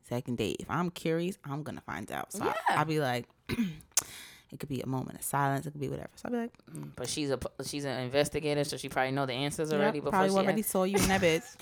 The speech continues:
Speaker 2: <laughs>
Speaker 1: I'll be like, "I know you broke up with your girlfriend six months ago." <laughs>
Speaker 2: How you know the shh, shh, shh. Don't ask me no questions.
Speaker 1: <laughs> No, but I, my, uh, go-to line is always, um, "So how's your love life?"
Speaker 2: Mm-hmm.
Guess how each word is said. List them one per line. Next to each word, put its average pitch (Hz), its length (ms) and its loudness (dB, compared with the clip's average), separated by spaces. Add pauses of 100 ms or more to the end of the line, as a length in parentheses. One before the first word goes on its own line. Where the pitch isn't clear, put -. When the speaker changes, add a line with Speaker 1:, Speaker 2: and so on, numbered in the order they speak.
(220)
Speaker 2:
<laughs> - 300 -14
Speaker 1:
I'll 156 60 -2
be 180 100 6
like, 165 360 6 (400)
"I 139 60 2
know 151 120 2
you 147 140 0
broke 143 220 4
up 135 80 4
with 139 120 0
your 147 80 4
girlfriend 147 320 4
six - 180 2
months 156 240 2
ago." 139 160 10
<laughs> 233 80 12 (1700)
Speaker 2:
How 240 80 6
you 247 100 10
know 254 140 8
the 202 80 8
shh, - 240 4
shh, - 160 4
shh. - 180 6 (120)
Don't 131 100 -6
ask 131 160 -4
me 123 60 -8
no 127 80 -8
questions. - 420 -2 (200)
Speaker 1:
<laughs> - 200 -10
No, 208 200 4
but 160 140 2
I, 180 200 8 (100)
my, 170 280 6
uh, 156 180 4
go-to 151 500 0
line 135 340 0
is 120 200 -6
always, 123 600 -4
um, 98 360 -4 (540)
"So 440 60 6
how's 392 160 12
your 339 120 8
love 302 180 8
life?" 175 300 6 (500)
Speaker 2:
Mm-hmm. 175 300 -12